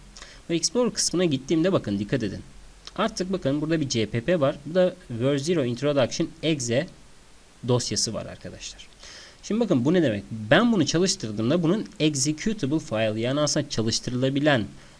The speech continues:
bir, run edilebilen bir tane file'ı benim için oluşturulmuş. Ben ne yapıyordum? Şunun bulunduğu dosyaya gitmek için sağ klik yapıp Reveal in File Explorer diyordum. Bunu yaptıktan sonra bakın bunu çalıştırdığımda aşağıda bakın çalışıyor ama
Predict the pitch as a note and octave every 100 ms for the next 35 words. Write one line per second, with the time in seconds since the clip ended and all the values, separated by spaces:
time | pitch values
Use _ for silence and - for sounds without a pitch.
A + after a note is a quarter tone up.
0 | - G#2 B2+ B2+ - A2+ G#2+ D3+ F#3+ A#2+
1 | G2+ G2 G#2+ C#3 A#2 A2 E3+ - G#2+ G#2+
2 | D3+ B2 G2+ B2 C#3+ G2+ - G#2+ C#2+ -
3 | - D3+ F#3+ B3+ - A#2 G#2 C#3+ - -
4 | D3 F#3+ B2+ C3 C3+ D#3+ C#3+ D3+ - D3+
5 | B2 - E3 - G2+ - C3 F#3 - C#3
6 | - G2+ - E3+ - - A#2 B2 F3 E3+
7 | E3 - D#3+ D3+ G#2+ - C#3 F3 F3 E3
8 | D#3+ E3+ - - - - - B2+ G3+ G3
9 | - - G3 F#3 A#2+ A2 G2+ G2+ C3+ E3+
10 | D3+ F3+ - F#3 F#3 F3+ F3+ G3 - -
11 | - - - - - - - - - D3
12 | F#3 F#3+ G#3 G3 A2 G2+ - D3 D#3 -
13 | F#3+ E3 G3+ - - - - F3+ C3+